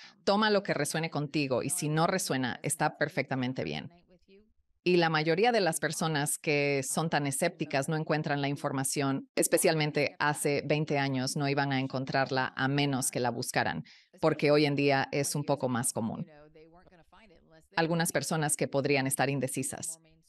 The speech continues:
Pero lo interesante de eso es que quizás no lo crean la primera vez, ¿verdad? Pero luego es como esa primera exposición, está sembrando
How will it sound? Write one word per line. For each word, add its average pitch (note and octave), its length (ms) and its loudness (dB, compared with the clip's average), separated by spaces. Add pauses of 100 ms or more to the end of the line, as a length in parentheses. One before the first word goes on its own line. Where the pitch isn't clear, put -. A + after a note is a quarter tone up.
(760)
Pero D3+ 240 6
lo D3+ 80 6
interesante D3+ 540 0
de C#3+ 100 2
eso D3 160 -2
es D3 100 -2
que D3 120 -6
quizás - 580 0 (160)
no D#3 160 2
lo D#3 140 4
crean D3 240 2
la C3+ 120 2
primera C3+ 300 0
vez, G#2+ 240 -4
¿verdad? B2+ 380 0 (1400)
Pero C#3+ 400 2
luego D3 500 4
es C#3+ 260 0
como C3 460 -2
esa C#3 300 -2
primera C3 320 -2
exposición, D3+ 1000 -2 (2250)
está C#3+ 260 2
sembrando C3+ 800 4